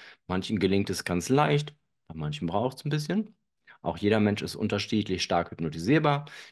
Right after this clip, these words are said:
Die einen rauschen tief in die Hypnose, bei den anderen, ähm, da braucht's ein bisschen, bis sie sich richtig drauf einlassen, entspannen können. Manchmal braucht man noch ein paar mehr Sitzungen, damit man sich richtig drauf einlassen kann.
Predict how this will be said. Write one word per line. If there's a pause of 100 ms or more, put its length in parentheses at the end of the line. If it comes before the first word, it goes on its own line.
Die
einen
rauschen
tief
in
die
Hypnose, (260)
bei
den
anderen, (760)
ähm, (640)
da
braucht's
ein
bisschen,
bis
sie
sich
richtig
drauf
einlassen,
entspannen
können.
Manchmal
braucht
man
noch
ein
paar
mehr
Sitzungen,
damit
man
sich
richtig
drauf
einlassen
kann.